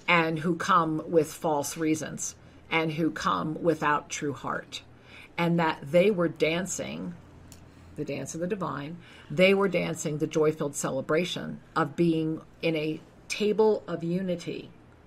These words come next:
that celebrated the all. And the way he described it was, when your table is square,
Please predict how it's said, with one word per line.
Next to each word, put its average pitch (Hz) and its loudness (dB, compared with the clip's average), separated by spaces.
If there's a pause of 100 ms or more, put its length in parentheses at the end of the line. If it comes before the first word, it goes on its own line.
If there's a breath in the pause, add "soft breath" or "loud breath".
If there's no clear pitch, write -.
(400)
that 156 0
celebrated 151 -2 (200)
the 143 -2
all. 123 -8 (1000 loud breath)
And 180 6
the 180 2
way 202 6
he 214 2
described 196 0
it 175 -2
was, 170 -4 (100)
when 180 4
your 170 6
table 208 2
is 175 -2
square, 151 -2